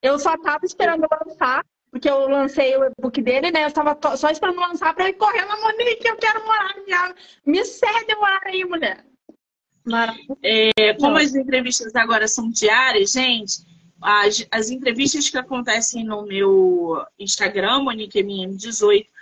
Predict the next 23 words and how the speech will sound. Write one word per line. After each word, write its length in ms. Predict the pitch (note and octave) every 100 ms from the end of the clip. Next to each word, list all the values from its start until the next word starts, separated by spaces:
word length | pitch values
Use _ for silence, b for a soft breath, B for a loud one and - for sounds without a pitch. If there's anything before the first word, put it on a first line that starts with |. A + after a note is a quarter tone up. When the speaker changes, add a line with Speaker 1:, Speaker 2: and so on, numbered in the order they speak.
| B _
Speaker 2:
são 220 | - A#3+
diárias, 460 | A#3 A#3 F#3+ F#3+
de 100 | G#3+
segunda 540 | A#3+ D#4+ A3 C4+ C#4+ C#4+
a 40 |
sexta. 760 | C#4+ - A3+ G3 G3+ - E3+ - b b _
Então, 300 | - A#3 A#3
hoje 260 | B3+ C#4 C#4
eu 80 |
ainda 320 | C4 C4 B3+ A#3+
vou 120 | A#3+
fazer 280 | B3 A3 B3+
entrevista, 800 | E4 F#4+ E4 C#4+ C4 - C4+ C4 b b
depois 580 | - A3 G#3+ A#3+ A#3+ A#3+
eu 180 | B3 A#3+
vou 240 | A3 G#3+
parar 340 | G#3+ C4 B3 A#3+
e 60 |
só 160 | B3 B3+
volto 320 | A#3 A#3 A#3+
na 100 | B3
segunda. 640 | B3 E4 A3+ G#3+ G3+ G3 F3+ B B _
Amanhã 720 | C4 C#4 D4 C#4 D#4 D#4 G#3+